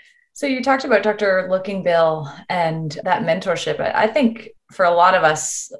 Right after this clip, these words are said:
mentorship has been so important in dermatology, having that one person who sets off that spark. You know, you've talked about Vic, you've talked about Doctor Lookingbill. You know, who do you think really helped you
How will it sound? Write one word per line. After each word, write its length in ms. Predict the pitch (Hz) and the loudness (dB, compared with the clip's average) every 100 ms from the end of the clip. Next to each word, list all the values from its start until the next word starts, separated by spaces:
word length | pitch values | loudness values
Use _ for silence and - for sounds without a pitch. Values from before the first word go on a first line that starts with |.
| - | -8
mentorship 600 | 175 175 190 196 185 175 | -2 0 0 -2 0 -2
has 140 | 165 156 | -4 -6
been 120 | 151 | -4
so 180 | 160 156 | -2 -2
important 380 | 143 147 156 143 | -2 -6 -6 -6
in 80 | |
dermatology, 800 | 139 139 139 - - - 90 - - - - - 151 | -6 -6 -4 -4 -4 -6 -8 -10 -18 -20 -20 -16 -2
having 360 | 185 170 165 | 2 2 2
that 240 | 147 - 160 | 0 -2 -4
one 240 | 170 170 | -2 -2
person 360 | 180 160 156 156 | -2 -2 -4 -6
who 120 | 147 | -6
sets 240 | 156 151 | -2 -2
off 160 | 147 - | -4 -6
that 140 | - | -6
spark. 500 | - 156 143 - - - - - - _ _ - | -2 0 0 0 -10 -20 -20 -20 -20 _ _ -10
You 140 | 208 | -6
know, 80 | 185 | -4
you've 160 | 170 160 | -6 -6
talked 200 | 196 - | -6 -4
about 160 | 139 | -4
Vic, 260 | 226 226 - | 0 -2 -4
you've 100 | 170 | -10
talked 180 | 175 - | -10 -4
about 240 | 160 - - | -4 -4 -6
Doctor 320 | 85 80 87 | -6 -6 -8
Lookingbill. 580 | 87 - 175 170 160 - - | -8 -6 -4 -2 -4 -10 -10
You 180 | - | -10
know, 60 | 170 | -8
who 160 | 156 220 | -2 0
do 60 | |
you 80 | 214 | 0
think 160 | 202 190 | -2 -2
really 400 | 175 170 - - | -2 -2 -8 -10
helped 440 | 156 165 - - | -4 -4 -4 -10
you 520 | 170 156 147 139 143 | -2 0 0 -2 -6